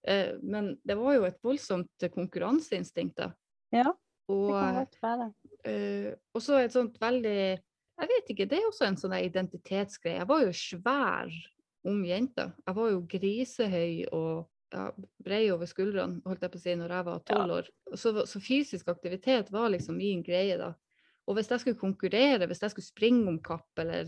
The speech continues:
Speaker 1: eh, spille fotball, eller, eh, slå ball, eller hva det nå enn var, eh, så ville jo jeg gjøre det med de beste, sånn at jeg visste cirka hvor god jeg var.
Speaker 2: <laughs> Herregud.
Speaker 1: Og den
Speaker 2: Du skulle egentlig bare, for å måle,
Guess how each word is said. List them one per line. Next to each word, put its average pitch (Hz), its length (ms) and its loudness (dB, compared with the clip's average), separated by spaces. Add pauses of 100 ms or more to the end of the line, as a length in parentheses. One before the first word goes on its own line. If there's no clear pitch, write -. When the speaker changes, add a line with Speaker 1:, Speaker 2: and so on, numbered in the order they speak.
Speaker 1:
eh, 175 160 -2
spille 170 340 -4
fotball, 170 680 -4
eller, 165 480 -4
eh, 175 160 -2
slå 214 340 2
ball, 170 220 -2
eller 170 420 -4
hva 180 220 -8
det 175 160 -4
nå 170 80 -4
enn 185 160 -2
var, 185 220 -4 (640)
eh, 202 340 0
så 262 220 6
ville 302 180 2
jo 190 80 2
jeg 190 240 2
gjøre 202 380 4
det 165 140 -6
med 190 360 0
de 190 80 -10
beste, - 480 -8
sånn 190 240 -4
at 165 160 -4
jeg 180 160 -4
visste - 480 -6
cirka 190 400 -2
hvor 160 180 -8
god 175 260 -2
jeg 156 120 -8
var. 170 240 -6 (720)
Speaker 2:
<laughs> - 560 -2
Herregud. 220 720 2
Speaker 1:
Og 226 100 4
den 277 200 8
Speaker 2:
Du 220 40 6
skulle 220 160 6
egentlig 208 260 6
bare, 196 260 10 (280)
for 196 160 6
å 180 80 8
måle, 190 720 4